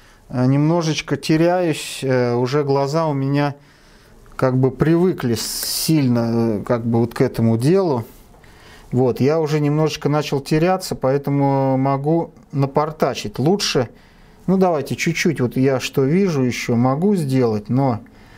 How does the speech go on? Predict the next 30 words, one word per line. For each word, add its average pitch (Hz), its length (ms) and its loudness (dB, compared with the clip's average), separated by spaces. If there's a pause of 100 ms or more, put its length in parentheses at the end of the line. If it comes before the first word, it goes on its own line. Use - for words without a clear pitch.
(180)
с - 140 -4
этим 170 220 0
надо 147 220 0
быть 147 240 0
аккуратнее. 139 580 -2
То 104 100 -4
есть 113 140 -4
лучше 180 320 0
отдохнуть 156 680 -2
немножко 143 680 0 (360)
и 131 80 0
потом, 143 400 0
даже 156 260 0
вот 151 140 0
буквально 170 460 -2
бы 147 140 -2
мне, 180 280 0
если 147 220 -6
честно, 151 300 -4
хватило 151 460 0
бы 139 200 0 (360)
тридцати 156 400 -2
минут, 170 340 0
чтобы 135 420 0 (360)
адекватно, 139 760 0 (440)
э, 117 300 0
дописать 147 720 0
там 131 160 -2
все, 120 300 -2
да. 143 240 0